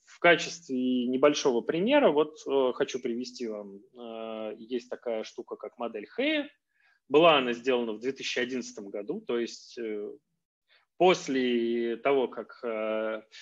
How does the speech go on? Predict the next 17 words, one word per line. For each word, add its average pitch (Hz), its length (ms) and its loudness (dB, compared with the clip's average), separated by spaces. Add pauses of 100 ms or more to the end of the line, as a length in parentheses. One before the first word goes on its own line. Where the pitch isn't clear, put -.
(300)
Ходжкин 160 420 4
и - 40 4
Хаксли 151 380 6
сделали 127 520 2
первую 123 460 2
модель 131 300 2
в - 80 -10
пятидесятых 135 680 -2
годах, 220 480 2
э, 135 540 2
прошло 202 760 0
значительное 123 640 -4
количество 123 460 -6
времени, 214 440 -2
а 135 320 2
электрофизиологические 135 1080 -2
модели 170 520 0